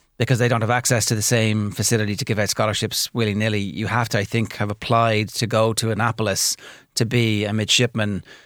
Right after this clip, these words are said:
to qualify. So y-, they, they don't, they can't just grandfather you in. There, there are some people who are grandfathered in, but mostly you have to want to be a member of the Naval Academy. And in other colleges, they are a little bit flimsy when it comes to your qualifying. If you're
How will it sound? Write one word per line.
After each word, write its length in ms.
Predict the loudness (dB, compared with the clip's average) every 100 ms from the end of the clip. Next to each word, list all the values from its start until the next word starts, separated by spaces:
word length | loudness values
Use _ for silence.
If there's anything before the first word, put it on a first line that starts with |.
| _ -4
to 280 | -2 0 -4
qualify. 540 | 0 2 2 2 -2 0
So 180 | -2 -2
y-, 220 | -4 -6 -2
they, 160 | -4
they 240 | 0 2 2
don't, 200 | 2 -2 0
they 120 | 0
can't 180 | 2 0
just 120 | 0
grandfather 460 | 0 0 2 2 2
you 100 | 0
in. 120 | 0
There, 280 | -4 -4 -2
there 120 | 0
are 20 |
some 300 | 2 4 4
people 200 | 2 2
who 120 | 0
are 60 | 2
grandfathered 440 | 0 0 0 0 -2
in, 140 | -4
but 160 | -6 0
mostly 480 | 2 4 2 0
you 300 | -2 -2 -4
have 200 | -2 -2 -2
to 80 |
want 260 | -2 -2 -2
to 80 | -2
be 420 | 0 0 -2 -6 -12 -20 -20 _ _ 0
a 80 |
member 400 | 2 2 2 2
of 80 | 2
the 80 | 0
Naval 240 | 0 0
Academy. 460 | 0 0 0 0 -2
And 360 | -2 -2 -2 -4 -10 -20 -20 _ _ 0
in 120 | 2
other 200 | 2 2
colleges, 680 | 2 0 2 2 2 0 -6 _ _
they 180 | 0 2
are 340 | 2 2 -2 -2
a 80 | 2
little 220 | 4 4
bit 160 | 2 0
flimsy 480 | 0 2 2 2 2
when 100 | 0
it 80 | 0
comes 300 | 0 0 -2
to 80 |
your 200 | -2 -4
qualifying. 600 | -4 0 0 2 -2 -2
If 100 | -4
you're 340 | 0 2 0